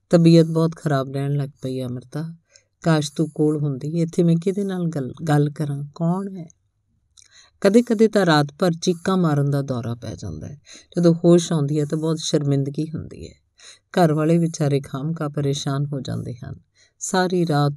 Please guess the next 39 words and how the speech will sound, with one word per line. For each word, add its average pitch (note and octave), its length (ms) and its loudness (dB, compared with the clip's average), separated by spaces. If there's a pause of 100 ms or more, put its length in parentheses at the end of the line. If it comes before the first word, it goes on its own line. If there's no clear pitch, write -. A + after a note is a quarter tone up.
ਤੁਰਦੀ C#3 340 0
ਰਹਿੰਦੀ C3+ 380 -6
ਹਾਂ, A#2+ 160 -8
ਪੈਰਾਂ C#3+ 320 -2
ਉੱਤੇ C#3+ 280 -2
ਸੋਜ D#3+ 440 0
ਆ C3+ 120 -4
ਜਾਂਦੀ C3+ 440 -10
ਹੈ, C3+ 100 -12
ਕਦੇ-ਕਦੇ D3+ 520 0 (520)
ਜੀਭ F#3+ 320 4
ਵੀ D#3+ 200 4
ਥਥਲਾਉਣ C#3+ 640 -4
ਲੱਗ B2 140 -4 (120)
ਪੈਂਦੀ A2+ 420 -12
ਹੈ। - 100 -20 (500)
ਦੁਆ D#3 320 4
ਕਰ E3 180 -2
ਅੰਮ੍ਰਿਤਾ, C3 420 -6 (580)
ਮੈਂ E3+ 120 8
ਮਿੱਟੀ E3 320 6
ਤੋਂ E3 160 2
ਵੱਧ D#3 260 -2
ਖਾਮੋਸ਼ C#3+ 560 -4
ਹੋ A#2+ 80 -8
ਜਾਵਾਂ। C3+ 440 -10 (920)
ਡਾਕਟਰਾਂ E3 380 4
ਦਾ G3+ 140 4
ਕਹਿਣਾ E3+ 320 4
ਕਿ E3 120 2
ਜੇਕਰ D3+ 340 2
ਮੇਰਾ C#3 240 0
ਵਿਆਹ C#3+ 260 0
ਕਰ C#3+ 180 -4
ਦਿੱਤਾ C3 360 -6
ਜਾਏ C3 240 -4
ਤਾਂ C3 160 -8
ਮੈਂ B2 160 -6
ਠੀਕ B2+ 240 -8